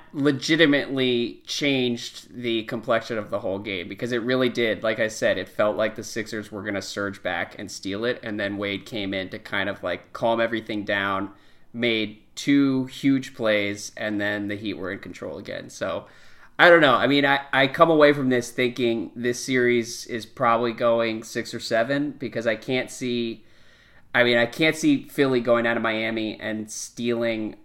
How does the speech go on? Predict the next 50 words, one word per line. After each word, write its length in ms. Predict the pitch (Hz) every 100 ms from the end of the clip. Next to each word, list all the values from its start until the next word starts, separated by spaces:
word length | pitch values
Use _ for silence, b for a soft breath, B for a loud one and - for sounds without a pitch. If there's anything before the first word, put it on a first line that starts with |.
| -
both 440 | 131 123 117 113 -
games. 640 | 110 110 135 143 - - -
And 280 | 117 113
then, 420 | 117 117 113 113 113
uh, 520 | 110 107 107 104 - 135
you 100 | 139
know, 200 | 113 117
it's 340 | 123 123 -
gonna 180 | 143 139
come 220 | 147 139
back 240 | 131 127
two 160 | - 135
two 240 | 135 139 127
in 80 |
Philly. 420 | 127 123 123 135 120
And 140 | 113
then 240 | 123 127 - b b b b b b
it, 400 | 156 156 - -
the, 120 | 175
the 200 | 151 175
Heat 300 | 156 240 302
are 80 | 226
just 180 | 214 -
gonna 140 | 185
be 160 | 170 147
a 40 |
real 380 | 127 147 165 151
pain 400 | - 160 147 139
in 60 |
the 160 | 127 113
ass. 520 | 104 - - - 170
<laughs> 60 | 185
Like, 240 | 151 -
they, 160 | 156 151
I 220 | 143 147
think 320 | - 190 190
Philly 340 | - 180 175 160
will 180 | 135
win 200 | 131 135
this 180 | 135 131
series, 460 | - 131 135 147 139
but 200 | 123 117
the 120 | 123
Heat 400 | - 143 147 147
are 380 | 127 123 117 -
too 320 | - 143 143
good 500 | 131 123 120 120 -
to 280 | - 113 107
go 200 | 107 107
quietly, 600 | - 95 76 - 67